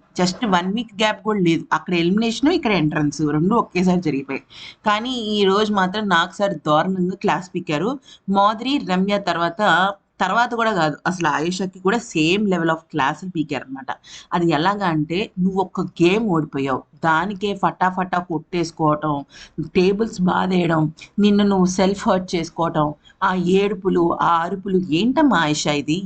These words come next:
ఏం చెప్పాలనుకుంటున్నావు నువ్వు బయట జనాలకి? అసలు నువ్వేమన్నా ఆడావు, బాధపడ్డావు, నిన్ను నువ్వెందుకు కొట్టేసుకోవాలి అని నాకు సార్ బాగా క్లాస్ పీకారు. అంతేకాకుండా ప్రతి చిన్న విషయానికి గొడవ పడితే నువ్వు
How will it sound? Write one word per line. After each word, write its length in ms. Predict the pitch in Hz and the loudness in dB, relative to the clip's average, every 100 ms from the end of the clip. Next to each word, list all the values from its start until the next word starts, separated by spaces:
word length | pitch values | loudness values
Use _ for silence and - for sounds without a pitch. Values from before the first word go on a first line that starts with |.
| 165 | -2
ఏం 160 | 185 247 | 0 2
చెప్పాలనుకుంటున్నావు 800 | 294 294 240 233 233 240 220 214 202 | 0 0 -4 -2 -4 -4 -2 -2 -2
నువ్వు 180 | 185 190 - | 0 0 0
బయట 200 | 143 165 | -4 -2
జనాలకి? 600 | 190 165 165 170 165 165 156 - - - | -2 -2 0 -2 -4 -6 -6 -6 -20 -4
అసలు 220 | 185 196 | -2 0
నువ్వేమన్నా 540 | 190 170 160 160 170 170 151 - _ _ - | 2 2 2 2 2 0 -2 -8 _ _ -2
ఆడావు, 640 | 160 196 226 202 180 175 175 175 | 2 2 0 -4 -2 -4 -6 -4
బాధపడ్డావు, 720 | 160 175 185 190 156 151 156 160 _ - | 0 0 -2 -6 -2 -2 -2 -6 _ -4
నిన్ను 200 | 214 247 254 | 2 2 4
నువ్వెందుకు 340 | 247 233 277 | 2 2 0
కొట్టేసుకోవాలి 720 | 277 277 339 - 269 190 147 135 - - _ - | 0 0 0 0 0 2 0 -2 -12 -20 _ -4
అని 300 | 208 277 277 208 208 185 | 0 2 0 0 -6 -4
నాకు 300 | 180 180 185 | 0 0 -2
సార్ 160 | 214 175 - | -4 -6 -6
బాగా 220 | 139 185 | -4 -2
క్లాస్ 320 | 233 226 175 - | 0 0 0 -4
పీకారు. 360 | 151 - 135 208 269 _ _ _ _ _ _ - | -10 -6 -4 -4 -6 _ _ _ _ _ _ 0
అంతేకాకుండా 760 | 185 190 202 170 156 147 175 226 - - _ | 0 -2 -2 -2 -2 -2 -2 -2 -6 -20 _
ప్రతి 380 | 233 240 - 320 | -2 -2 0 -2
చిన్న 300 | 330 294 262 262 | 0 0 2 2
విషయానికి 540 | 240 - 233 226 240 202 | 0 0 2 2 -2 -2
గొడవ 280 | 180 180 208 | 0 2 0
పడితే 420 | 202 180 - 214 294 202 | 0 -4 -2 0 0 -2
నువ్వు 200 | 190 | -2